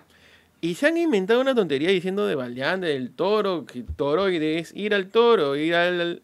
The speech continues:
ir al toro, o sea, a la plaza de toros, o ir al círculo, porque toro en, en el principio significa círculo.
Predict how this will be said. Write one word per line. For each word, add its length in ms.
ir 160
al 140
toro, 360
o 100
sea, 80
a 180
la 100
plaza 220
de 80
toros, 280
o 180
ir 260
al 180
círculo, 440
porque 200
toro 500
en, 200
en 220
el 180
principio 320
significa 460
círculo. 680